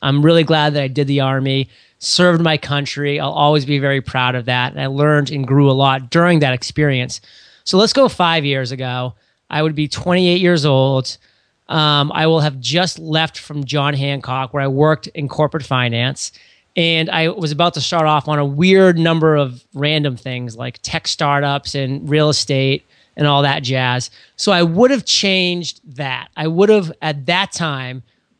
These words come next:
understood the power and the leverage and the scalability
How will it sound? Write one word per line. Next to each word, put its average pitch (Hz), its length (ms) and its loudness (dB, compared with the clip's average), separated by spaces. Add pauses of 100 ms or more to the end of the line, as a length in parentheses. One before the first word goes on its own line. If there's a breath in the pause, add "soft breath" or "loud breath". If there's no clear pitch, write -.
(140)
understood 180 920 0
the 147 180 -8
power 165 640 0
and 160 200 -4
the 143 80 0
leverage 147 720 0
and 147 100 -2
the 143 60 -2
scalability 151 1200 2